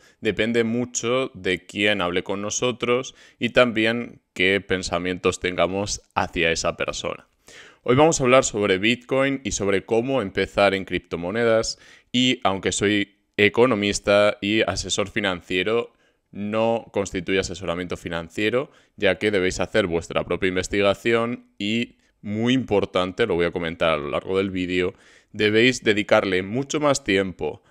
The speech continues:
a estudiar, a aprender y a revisar proyectos, a revisar conceptos,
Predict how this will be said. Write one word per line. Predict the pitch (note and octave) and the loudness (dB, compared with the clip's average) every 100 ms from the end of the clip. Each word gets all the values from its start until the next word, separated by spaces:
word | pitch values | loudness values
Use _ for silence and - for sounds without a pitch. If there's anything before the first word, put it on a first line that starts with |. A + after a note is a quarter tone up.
| _ _ _ | _ _ _
a | G#2 G2 G2 - | 6 8 6 4
estudiar, | G2+ F#2+ - G2+ G#2 A2+ G#2 - - | 2 2 0 0 6 10 10 6 -2
a | - G2+ | 2 2
aprender | G2 G#2+ G2+ G#2 A2 G2+ F#2+ - - _ | 2 0 -2 2 6 6 4 -6 -20 _
y | G#2 A2 G2 - _ _ _ _ | -4 -2 -2 -4 _ _ _ _
a | - F#2 | 0 2
revisar | - F#2 F2 - G#2+ | 2 0 -2 -2 -2
proyectos, | A2 B2+ A2+ G#2+ - - A2 G#2+ - | 0 -2 0 0 -2 -2 0 0 0
a | F2+ | -2
revisar | F2+ F2 E2+ F#2 F#2+ | -2 -4 -2 -2 0
conceptos, | A#2+ A#2 - G#2+ - - D3+ D#3 | 0 -2 -2 -2 -2 -2 0 -2